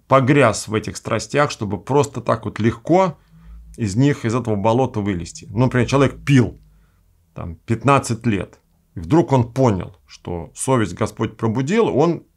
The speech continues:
решил исправиться. Но зависимость остается, алкоголь. И по каждой страсти ты не можешь, э, свою раздражительность одной исповедью исправить. Свою похотливость,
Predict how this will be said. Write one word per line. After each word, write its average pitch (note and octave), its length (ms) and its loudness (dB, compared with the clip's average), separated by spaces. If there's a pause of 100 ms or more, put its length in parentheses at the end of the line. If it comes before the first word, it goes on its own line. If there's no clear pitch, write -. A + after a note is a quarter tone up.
(200)
решил F3+ 680 0 (440)
исправиться. A2 680 0 (180)
Но G2+ 320 -4
зависимость G2+ 640 -2
остается, A2 540 -4
алкоголь. F2 480 -8 (840)
И G2 80 -8
по B2+ 140 2
каждой D3+ 360 4
страсти C#3+ 500 2
ты A2+ 140 -2
не A#2+ 100 6
можешь, C#3+ 560 2 (360)
э, F#2 320 -4
свою B2 260 2
раздражительность B2 920 0 (220)
одной A2 340 2
исповедью G#2 500 -2
исправить. - 580 -14 (760)
Свою A#2+ 260 0
похотливость, A#2+ 920 0